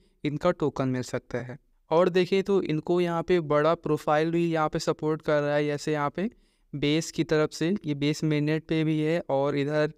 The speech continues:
अगर जो हम दूसरा बात करें, यहाँ पे जो लेंस प्लेटफॉर्म के सीईओ हैं, उन, वो भी इस यहाँ पे Friend Tech को इधर यहाँ पे सपोर्ट करते हैं। चलिए यहाँ पे वीडियो आगे बढ़ते हैं,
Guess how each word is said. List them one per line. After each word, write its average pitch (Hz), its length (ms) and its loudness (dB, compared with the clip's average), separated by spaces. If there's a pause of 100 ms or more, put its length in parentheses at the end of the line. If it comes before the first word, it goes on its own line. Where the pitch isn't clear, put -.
(360)
अगर 147 140 0
जो 151 120 2
हम 160 140 2
दूसरा 151 320 0
बात 151 260 2
करें, 147 260 -2
यहाँ 165 220 -2
पे 175 100 2
जो 175 100 2
लेंस 160 420 0
प्लेटफॉर्म 156 580 -2
के 160 120 0
सीईओ 156 420 -2
हैं, 156 320 -2 (100)
उन, 156 160 -2 (100)
वो 151 160 0
भी 170 140 2
इस 160 340 0
यहाँ 143 200 0
पे 165 120 -2
Friend 147 340 -2
Tech 147 160 -2
को 170 200 0
इधर 156 180 0
यहाँ 143 180 -2
पे 165 100 -2
सपोर्ट 135 400 -4
करते 127 340 -8
हैं। 131 40 -6
चलिए 170 260 2
यहाँ 180 180 2
पे 175 120 0
वीडियो 156 260 0
आगे 156 220 2
बढ़ते 151 280 0
हैं, 233 120 -4